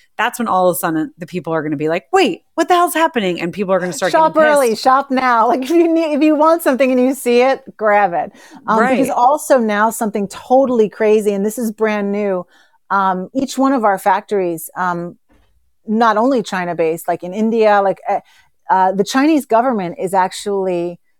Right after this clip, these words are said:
Speaker 2: limiting the electricity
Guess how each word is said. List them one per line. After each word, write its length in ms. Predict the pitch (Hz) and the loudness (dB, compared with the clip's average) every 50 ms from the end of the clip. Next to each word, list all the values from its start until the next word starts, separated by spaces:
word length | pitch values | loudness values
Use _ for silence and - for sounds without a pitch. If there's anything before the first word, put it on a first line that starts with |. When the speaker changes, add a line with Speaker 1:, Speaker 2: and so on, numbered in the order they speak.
| _ _ - | _ _ -12
Speaker 2:
limiting 920 | 185 190 196 202 208 214 226 254 277 240 220 196 180 175 175 180 185 180 - _ _ _ _ _ _ _ _ _ _ _ _ | -8 -6 -2 0 2 2 4 4 4 4 2 0 -2 -4 -8 -10 -12 -14 -16 _ _ _ _ _ _ _ _ _ _ _ _
the 160 | 175 196 208 220 | -2 -2 0 2
electricity 1080 | - 208 214 202 190 - - - 269 277 294 - 247 180 180 175 156 147 175 180 | 2 2 0 0 -2 -4 -6 -2 -2 -2 0 -2 -4 -6 -4 -6 -6 -8 -12 -16